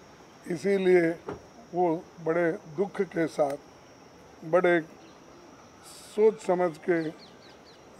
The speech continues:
आ, हमने ये तय करा कि वायनाड से खाली सीट पे प्रियंका जी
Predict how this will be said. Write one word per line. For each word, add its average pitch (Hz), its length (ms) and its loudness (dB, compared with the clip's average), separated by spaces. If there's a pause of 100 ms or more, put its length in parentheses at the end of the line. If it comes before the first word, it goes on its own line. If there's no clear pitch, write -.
आ, 160 220 6 (1040)
हमने 170 340 -2
ये 165 60 0
तय 165 240 -2
करा 151 420 2 (580)
कि 160 380 -4 (1040)
वायनाड 170 540 4
से 151 360 0 (960)
खाली 175 300 4
सीट 175 260 -6
पे 151 560 0 (1300)
प्रियंका 175 500 6
जी 151 320 0